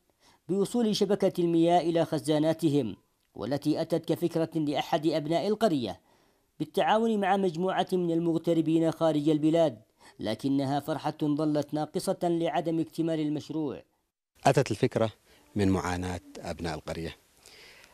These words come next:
Speaker 2: آه، حيث أن هذه قرية، يعني، نائية، م، لم تحصل على كفاية من مشاريع الدولة، و،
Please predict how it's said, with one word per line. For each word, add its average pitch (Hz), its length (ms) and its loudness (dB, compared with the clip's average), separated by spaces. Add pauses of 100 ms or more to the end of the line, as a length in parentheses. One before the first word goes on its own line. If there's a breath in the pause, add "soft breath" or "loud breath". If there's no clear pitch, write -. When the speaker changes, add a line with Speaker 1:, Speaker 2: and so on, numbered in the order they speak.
(140 loud breath)
Speaker 2:
آه، 90 460 -4
حيث - 360 -2
أن 120 120 0
هذه 104 240 0
قرية، 92 380 -6 (240)
يعني، 90 280 -12
نائية، 90 440 -2 (960 soft breath)
م، 107 460 -12 (240)
لم 123 120 4
تحصل - 360 -2
على 92 420 -2 (360)
كفاية 92 460 -2
من 85 220 -4
مشاريع 82 380 -2
الدولة، 82 500 -8 (800 loud breath)
و، 95 400 -8